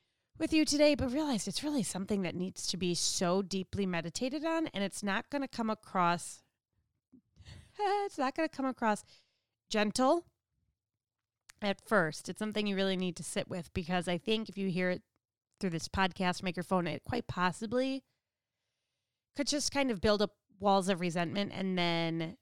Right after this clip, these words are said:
make it ineffective. So I pray that you take a peek at that one.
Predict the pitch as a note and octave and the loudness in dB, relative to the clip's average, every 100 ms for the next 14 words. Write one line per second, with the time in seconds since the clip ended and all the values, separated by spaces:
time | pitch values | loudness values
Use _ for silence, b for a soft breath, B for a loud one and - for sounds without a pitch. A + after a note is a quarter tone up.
0 | - F#3 F3 - E3+ F3 E3+ E3 - E3+ | -8 -6 -6 -8 -2 0 0 -2 -8 -12
1 | - E3+ D3+ D3+ - - F3+ E3+ D#3+ F#3 | -8 -6 -6 -6 -4 0 0 0 -2 0
2 | - C#4 C#4+ A#3+ A3 - G#3+ F#3+ - F#3+ | 4 6 8 8 6 2 2 2 2 2
3 | G3 F#3 F#3 - A3+ B3 - A#3+ A3+ G#3 | 4 6 4 2 -2 -2 -4 -2 -2 0
4 | E3+ E3 E3 E3 | 0 2 2 0